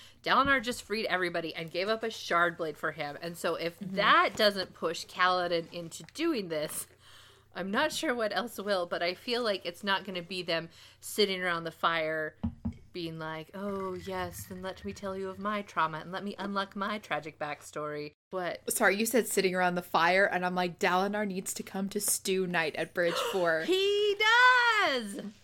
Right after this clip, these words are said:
Speaker 2: But, but Dalinar treats Kaladin very formally.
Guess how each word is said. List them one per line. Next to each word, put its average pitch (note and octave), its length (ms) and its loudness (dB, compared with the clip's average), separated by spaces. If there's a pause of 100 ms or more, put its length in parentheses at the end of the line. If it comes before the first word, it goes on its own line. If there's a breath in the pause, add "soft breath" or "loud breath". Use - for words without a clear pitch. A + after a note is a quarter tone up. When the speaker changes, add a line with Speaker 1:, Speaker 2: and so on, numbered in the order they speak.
(280)
Speaker 2:
But, A3+ 360 4 (140)
but D#4 400 6 (240)
Dalinar B3+ 460 6
treats - 280 -8
Kaladin B3+ 460 0
very G3+ 260 0
formally. F#3+ 840 -6